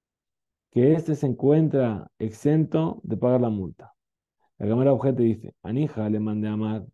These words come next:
Mode Biknas, Bajar Kaj, Bawedim, Patur. Estamos de acuerdo con un caso en el cual primero la persona reconoce su error y después de una hora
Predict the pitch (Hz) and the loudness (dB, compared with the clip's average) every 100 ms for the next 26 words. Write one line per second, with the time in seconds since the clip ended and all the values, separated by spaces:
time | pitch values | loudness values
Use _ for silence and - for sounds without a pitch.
0 | _ - 110 104 104 104 107 98 113 135 | _ -8 -4 -2 0 0 0 -2 -4 -4
1 | 110 107 101 104 113 104 123 117 107 104 | -4 -6 -8 -6 -6 -4 -2 -2 -2 -6
2 | _ _ _ _ - 117 113 107 107 107 | _ _ _ _ -2 2 4 4 2 0
3 | 107 - - 110 117 107 - _ _ - | -2 -8 -8 -6 -4 -6 -6 _ _ -14
4 | - 160 110 104 113 110 107 113 110 107 | -4 -2 -2 -2 -2 -2 -2 -4 -4 -4
5 | 113 107 104 101 _ _ _ - 110 110 | -6 -6 -10 -10 _ _ _ -4 -2 2
6 | 113 110 107 110 113 113 104 104 101 113 | 2 2 2 0 0 0 -2 -4 -6 -4
7 | 107 107 110 110 110 104 107 104 135 123 | -4 -4 -4 -6 -4 -6 -4 0 0 0
8 | - _ _ _ _ _ _ _ 127 120 | -2 _ _ _ _ _ _ _ -2 -2
9 | 117 139 135 135 120 143 139 131 180 | 0 -2 -2 -2 -2 -2 -2 -4 -8